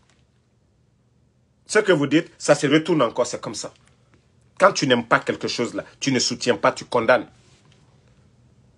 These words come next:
Voilà, c'est comme ça. Donc, ne vous rabaissez pas dans des futilités ici.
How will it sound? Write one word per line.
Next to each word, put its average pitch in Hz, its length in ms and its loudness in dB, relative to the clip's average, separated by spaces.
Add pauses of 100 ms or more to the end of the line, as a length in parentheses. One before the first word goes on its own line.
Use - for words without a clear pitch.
(160)
Voilà, 110 340 2 (140)
c'est - 160 -14
comme 117 140 -2
ça. - 220 -4 (1200)
Donc, 135 300 4 (1500)
ne 131 120 4
vous 117 180 0
rabaissez 123 500 4
pas 139 120 6
dans 107 140 4
des 101 120 -2
futilités - 580 -4
ici. 95 300 -8